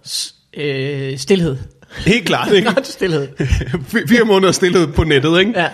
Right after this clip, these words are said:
Speaker 2: Men det, altså, det har jo stadig været fire måneder, hvor jeg har været rundt på turné
Speaker 1: Det er rigtigt.
Speaker 2: og sagt,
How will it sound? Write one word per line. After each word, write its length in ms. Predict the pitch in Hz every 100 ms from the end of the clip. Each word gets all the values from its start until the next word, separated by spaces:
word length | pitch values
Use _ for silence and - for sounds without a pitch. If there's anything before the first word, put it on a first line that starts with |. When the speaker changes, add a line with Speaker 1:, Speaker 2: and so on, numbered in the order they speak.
| - -
Speaker 2:
Men 180 | 156
det, 200 | 180 196 190
altså, 180 | 190 147
det 80 |
har 80 | 147
jo 60 | 135
stadig 200 | 180 190
været 180 | 170 156
fire 160 | 196
måneder, 260 | 185 170 160
hvor 120 | 135
jeg 100 | 143
har 60 | 165
været 180 | 156 135
rundt 320 | 185 - -
på 100 | 185
turné 200 | 190 196
Speaker 1:
Det 220 | 156 156
er 100 | 165
rigtigt. 240 | 180 135 -
Speaker 2:
og 120 | 147
sagt, 360 | 147 135 135